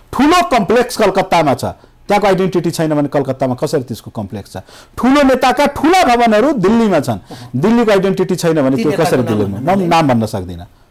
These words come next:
Speaker 1: मैले कसैसँग व्यक्तिगत रिसिभी राखिनँ, तर मैले भनेको कुरो पनि,
Speaker 2: जानकारीका लागि हो नि।
Speaker 1: मैले भनेको कुरो पनि,
Speaker 2: आजको दिनमा
Speaker 1: मैले
Speaker 2: कुरा
Speaker 1: भनेको
Speaker 2: गर्दैन।
Speaker 1: कुरो पनि तपाईँलाई पनि थाहा छ, थुप्रै राणाहरूको सम्पत्ति भारतमा छन्,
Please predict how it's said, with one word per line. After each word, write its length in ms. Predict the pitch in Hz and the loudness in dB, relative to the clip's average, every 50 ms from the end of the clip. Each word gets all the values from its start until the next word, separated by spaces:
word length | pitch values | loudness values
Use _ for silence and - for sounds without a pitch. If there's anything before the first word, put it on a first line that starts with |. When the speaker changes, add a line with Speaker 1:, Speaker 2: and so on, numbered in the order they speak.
| _ _ | _ _
Speaker 1:
मैले 160 | 131 143 156 156 | 0 0 0 0
कसैसँग 360 | 156 156 147 147 143 156 147 | 0 -2 -4 -4 -4 -2 -2
व्यक्तिगत 500 | 135 127 135 127 - 147 127 117 117 110 123 | 0 -2 -2 -2 -4 -4 -4 -4 -4 -4 -4
रिसिभी 340 | 127 123 - 139 127 127 | -4 -2 -2 0 0 0
राखिनँ, 340 | 127 117 110 - - 120 - - - - - - - | 0 0 -2 -4 -6 -8 -8 -8 -12 -18 -20 -8 -4
तर 120 | 160 165 | -2 -2
मैले 240 | 156 156 180 196 202 | 0 2 2 2 2
भनेको 200 | 170 170 185 190 | 2 2 2 2
कुरो 220 | 180 180 180 180 | 2 2 2 2
पनि, 0 | |
Speaker 2:
जानकारीका 300 | 175 175 160 - 226 240 | 2 2 2 2 0 0
लागि 260 | - 143 139 127 120 127 | -2 -4 -6 -6 -8 -10
हो 80 | 131 | -6
नि। 80 | 147 147 | -2 0
Speaker 1:
मैले 220 | 175 220 254 254 | 2 2 2 2
भनेको 260 | 202 202 214 226 226 | 2 2 2 2 2
कुरो 300 | 233 233 220 - 233 226 | 2 0 2 2 2 2
पनि, 60 | 214 220 | 2 0
Speaker 2:
आजको 120 | 185 185 | -2 -4
दिनमा 220 | - - - - - | -8 -10 -10 -6 -2
Speaker 1:
मैले 140 | 143 175 226 | 0 2 2
Speaker 2:
कुरा 120 | 254 269 | 4 4
Speaker 1:
भनेको 280 | 247 202 202 226 233 214 | 4 2 2 2 2 2
Speaker 2:
गर्दैन। 200 | 247 - 233 233 | 0 0 2 2
Speaker 1:
कुरो 80 | 233 220 | 2 2
पनि 160 | 208 240 240 | 2 0 0
तपाईँलाई 340 | - 233 214 214 208 208 190 | 0 0 2 2 2 2 2
पनि 160 | 196 208 208 | 0 -2 -2
थाहा 200 | - 165 175 165 | 0 0 0 0
छ, 100 | - 226 | 0 0
थुप्रै 460 | 233 - - 170 156 214 233 233 208 | -2 -2 -4 -4 -2 0 2 2 4
राणाहरूको 680 | 190 185 190 196 196 190 180 175 175 180 170 - 185 | 4 2 2 2 2 2 2 4 2 2 0 0 -2
सम्पत्ति 420 | - - 175 165 180 233 - 170 139 | 0 -2 -2 -2 -2 -2 -2 -2 -4
भारतमा 480 | 107 104 110 127 - 147 147 160 160 | -2 -2 0 0 0 0 0 -2 -2
छन्, 180 | 156 - 233 | -2 -2 -4